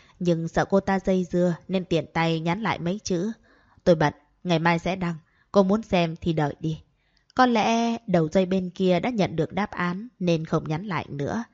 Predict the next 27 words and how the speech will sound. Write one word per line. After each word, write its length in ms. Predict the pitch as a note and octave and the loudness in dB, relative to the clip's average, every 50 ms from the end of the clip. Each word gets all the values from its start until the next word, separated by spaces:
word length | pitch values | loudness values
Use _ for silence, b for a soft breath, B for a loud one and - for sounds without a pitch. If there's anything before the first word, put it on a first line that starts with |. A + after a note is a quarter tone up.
| b b b b b b b | b b b b b b b
Niềm 220 | G3 G3 F#3+ F3+ | 2 2 2 2
vui 180 | F#3+ B3 B3 A#3+ | 4 4 4 4
lấn 240 | A3+ A3+ A3+ B3+ C#4 | 4 2 0 -2 -4
át 240 | - C4 C#4 - | -6 -6 -6 -4
nỗi 240 | B3 G#3+ A3 B3+ D4+ | 0 0 0 0 0
buồn, 300 | A3 F3 E3 D#3+ D3 C#3 - b b b b b b | 0 2 2 2 2 0 -6 b b b b b b
lúc 180 | F#3+ G#3 G#3+ G#3 F#3+ F3+ | 2 2 2 2 -2 -6
tắt 160 | G#3 A3+ - | -6 -4 -2
điện 180 | F3 E3 C#3 - - | 0 0 0 0 0
thoại, 220 | E3+ D3+ C#3+ - - b b b b b | -2 -2 -2 -4 -6 b b b b b
tâm 160 | b B3+ A#3+ A3 | b 0 0 2
trạng 200 | - F3 C#3+ E3 | 0 0 0 2
Hiểu 200 | F3+ E3 D#3 D3 | 2 2 2 2
Nhi 380 | D3+ D#3+ F3 F3+ F3 F3 F3 - | 0 0 2 2 4 2 2 2
vẫn 180 | F#3 F#3 F#3+ G#3 | 0 0 0 -2
rất 200 | B3+ B3+ - - | -6 -6 -2 0
vui 180 | F#3+ F3 E3 | 2 2 2
vẻ. 280 | - D3+ D3+ C3+ C3 - _ _ _ _ _ _ _ _ _ _ - | 0 -2 -4 -4 -4 -6 _ _ _ _ _ _ _ _ _ _ -2
Bên 220 | G#3+ G#3 F#3+ F3 | -2 0 0 -2
này, 240 | D#3+ C#3+ C#3 C#3 - b b b b b | -4 -4 -4 -4 -6 b b b b b
Phùng 160 | - G3 F#3+ | 2 2 4
Dịch 220 | F3 F#3+ F#3 - - | 4 0 0 0 0
Phong 220 | B3 B3 A#3+ A#3+ | 0 0 0 0
đang 160 | A#3 A3+ A3 | -2 -2 -2
uống 240 | - G#3+ G#3 B3 C#4 | 0 -2 -2 -2 -2
cà 180 | - E3 D3 - - | -4 -4 -4 -4 -4
phê, 260 | - E3+ E3+ E3+ E3 | -4 -4 -2 -2 -4